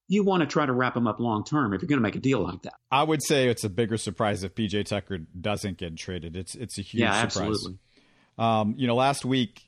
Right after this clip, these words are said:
Speaker 2: you and I were in our Positiveville you know, land of fairy or whatever. <laughs> And I was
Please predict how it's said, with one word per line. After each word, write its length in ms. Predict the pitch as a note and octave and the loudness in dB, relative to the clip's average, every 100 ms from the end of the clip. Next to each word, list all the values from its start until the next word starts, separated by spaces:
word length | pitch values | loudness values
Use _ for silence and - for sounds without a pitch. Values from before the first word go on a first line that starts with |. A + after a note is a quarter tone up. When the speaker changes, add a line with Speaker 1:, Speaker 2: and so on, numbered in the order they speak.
| _ | _
Speaker 2:
you 560 | - - D3 C#3 B2 C3+ | -20 -20 -10 -4 0 2
and 100 | B2+ | 4
I 120 | B2 | 2
were 240 | A#2 G#2+ | 2 0
in 220 | G#2+ C3 A2+ | -2 -4 -2
our 120 | G#2+ | -2
Positiveville 1600 | - A#2 A#2+ A2+ G#2+ F#2 F2 _ _ _ G#2+ F2+ A2+ G#2+ F#2+ F#2 - _ - | 0 2 2 0 -2 -4 -12 _ _ _ -10 -2 0 0 -2 -8 -14 _ -4
you 80 | A#2 | -2
know, 220 | G#2 G#2 | 0 -2
land 400 | G2+ A#2 A#2 A#2 | 0 0 2 2
of 180 | A2 G2 | 0 0
fairy 600 | A#2+ A2+ A2+ G#2 G2+ A2 | 0 2 2 0 -4 -6
or 80 | G#2 | -4
whatever. 500 | G#2 G#2 A2+ - C3+ | -2 0 -2 0 0
<laughs> 20 | |
And 80 | B2 | 2
I 100 | C3+ | 2
was 160 | B2+ | 0